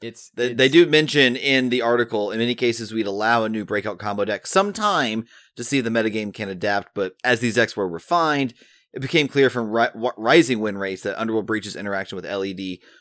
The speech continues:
Speaker 2: would remain problematic in Legacy going forward." So instead of waiting, like, they, it took them, I wanna say, a year to ban, um, Dig Through Time, and it took them, I think,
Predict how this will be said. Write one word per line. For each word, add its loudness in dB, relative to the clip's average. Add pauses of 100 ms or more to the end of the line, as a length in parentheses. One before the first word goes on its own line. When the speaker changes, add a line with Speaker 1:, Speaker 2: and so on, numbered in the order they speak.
Speaker 2:
would 0
remain -4
problematic -6
in -10
Legacy -8
going -8
forward." -12
So -6 (280)
instead 2
of 0 (360)
waiting, 4
like, -2
they, 0 (100)
it -4
took 0
them, 4 (480)
I -2
wanna 0
say, 4
a 4
year 4
to -4
ban, -6 (100)
um, -8 (120)
Dig 2
Through -8
Time, -10 (360)
and -10
it -8
took -8
them, -6
I -8 (220)
think, 2